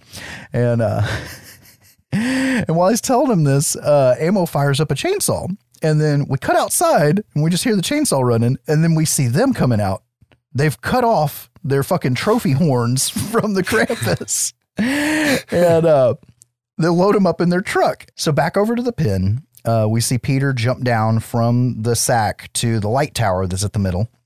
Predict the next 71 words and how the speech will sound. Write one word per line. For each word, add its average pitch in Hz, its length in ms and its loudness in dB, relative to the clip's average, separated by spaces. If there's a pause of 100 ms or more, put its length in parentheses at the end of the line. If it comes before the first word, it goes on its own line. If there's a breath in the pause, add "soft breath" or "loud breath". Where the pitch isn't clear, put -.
of 98 140 -6
the 156 60 -8
pin. 95 300 -4
He's 131 200 -4
gonna 131 240 0
go 160 140 0
down, 113 340 0
and 135 100 0
they're 120 120 0
gonna 196 180 -2
catch - 280 -4
the 226 100 -4
elves. 302 260 0
This 127 160 -2
is 165 120 -4
awesome. 285 400 -2 (680 loud breath)
And 110 100 -2
he 113 60 0
goes, 156 300 2
and 123 80 0
he 104 60 -2
gets 131 180 -4
the 190 80 -4
gate 117 240 -2
open, 87 340 -4 (560 loud breath)
and 110 240 0
he 107 60 0
radios 127 400 0
up 151 140 -2
to 143 60 -8
Pip 123 300 -2
to 92 80 -8
tell 120 240 -2
his 123 120 0
dad 113 280 0
what 101 200 -2
he 95 100 -2
did, 110 420 -4 (180)
'cause 87 260 -4
he's 117 280 -2
not 123 160 0
gonna 113 160 0
be 104 120 0
able 98 160 -2
to 95 40 -2
make 113 240 0
it. 95 160 -6 (240)
He 110 140 -2
can't 113 260 -2
jump 117 300 -2
from 110 260 0
the 101 60 0
tower 98 360 -2
back 95 220 -2
up 98 160 -4
to 101 100 -4
the 90 120 -4
sack. - 420 -4
Like, 90 180 -4
falling 131 420 0
is 101 120 0
one 151 200 2
thing. 82 260 -4
Jumping 101 440 0
thirty 92 280 -2
feet 92 240 -4
up 85 160 -4
is 101 100 -4
kind 98 240 -2
of 95 100 -4
impossible. 110 600 -4